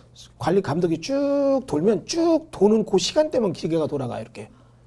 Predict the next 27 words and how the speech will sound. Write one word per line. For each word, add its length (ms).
그 120
여기 160
올 80
때쯤 220
저기 200
다 100
갖다 280
문 100
닫고 200
놀고 320
그래요. 280
그러면 440
인건비는 440
삼분의 400
일인데 460
노동력은 500
구분의 320
일을 140
제공받으니까 560
완전 320
바가지예요. 600
생산성도 600
너무 120
떨어지고. 520
그리고 220
어떻게 200
해요? 180